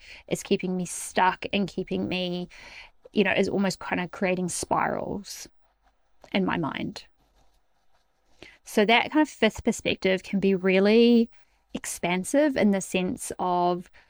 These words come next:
"Wow, this is a really hard, hard phase. And I know it's a phase because I've been through so many hard phases already that I'm no longer going through,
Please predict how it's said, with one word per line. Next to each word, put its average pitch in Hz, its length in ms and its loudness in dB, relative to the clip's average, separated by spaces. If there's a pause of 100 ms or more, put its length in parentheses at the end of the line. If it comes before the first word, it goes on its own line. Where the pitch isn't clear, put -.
(280)
"Wow, 165 500 0
this 180 200 -2
is 214 140 2
a 214 120 4
really 190 680 4
hard, 185 480 0
hard 180 400 -4
phase. 196 800 -2 (960)
And 196 240 0
I 185 100 -2
know 180 220 -8
it's - 200 -8
a 196 40 -8
phase - 680 -10 (320)
because 208 280 -2
I've 196 180 0
been 190 240 0
through 185 220 -2
so 185 280 -2
many 180 200 -4
hard 180 320 -2
phases 175 400 -4
already 180 560 -2 (760)
that 190 120 4
I'm 185 160 4
no 180 180 2
longer 175 320 0
going 165 320 -4
through, - 340 -16